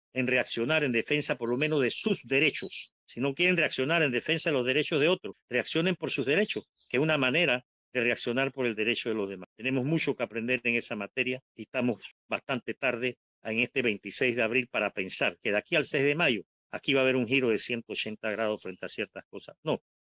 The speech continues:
todo lo contrario. Se está trabajando para lo peor. Y el que siembra vientos, pues siempre terminará cosechando tempestades. Así como el que, el que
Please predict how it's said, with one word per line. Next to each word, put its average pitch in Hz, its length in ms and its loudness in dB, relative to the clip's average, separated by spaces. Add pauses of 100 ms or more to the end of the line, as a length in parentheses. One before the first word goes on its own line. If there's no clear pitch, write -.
todo 156 160 2
lo 131 120 2
contrario. 104 500 -4 (240)
Se - 140 -4
está 139 180 -2
trabajando 139 400 2
para 127 160 2
lo 117 120 2
peor. 110 300 0 (240)
Y 123 80 -4
el 117 60 -2
que 113 120 -2
siembra 165 360 4
vientos, 135 360 0
pues 104 140 2
siempre 131 300 0
terminará 107 480 -2
cosechando 113 520 -6
tempestades. 90 640 -8 (200)
Así - 220 0
como 135 240 2
el 110 80 -4
que, 117 100 -2
el 104 100 -2
que 101 240 -2